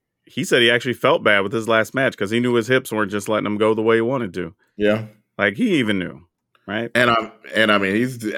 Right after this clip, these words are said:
Speaker 2: I said as a Taker fan, they should have probably put him out a long time ago, but he, he makes them so much money, so it just, they, they couldn't
Speaker 1: Well,
Speaker 2: do it.
Speaker 1: yeah, him just showing up is worth ten thousand tickets sold, so.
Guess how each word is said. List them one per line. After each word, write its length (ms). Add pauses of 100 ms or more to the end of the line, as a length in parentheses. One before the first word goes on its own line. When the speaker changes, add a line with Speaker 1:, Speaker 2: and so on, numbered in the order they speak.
(160)
Speaker 2:
I 80
said 140
as 100
a 80
Taker 320
fan, 480
they 120
should 200
have 100
probably 300
put 180
him 160
out 140
a 60
long 260
time 260
ago, 460
but 240
he, 260 (120)
he 140
makes 280
them 100
so 200
much 200
money, 360
so 220
it 100
just, 280
they, 140
they 100
couldn't 240
Speaker 1:
Well, 140
Speaker 2:
do 60
it. 120
Speaker 1:
yeah, 80
him 80
just 200
showing 260
up 160
is 140
worth 300 (180)
ten 180
thousand 320
tickets 340
sold, 300
so. 240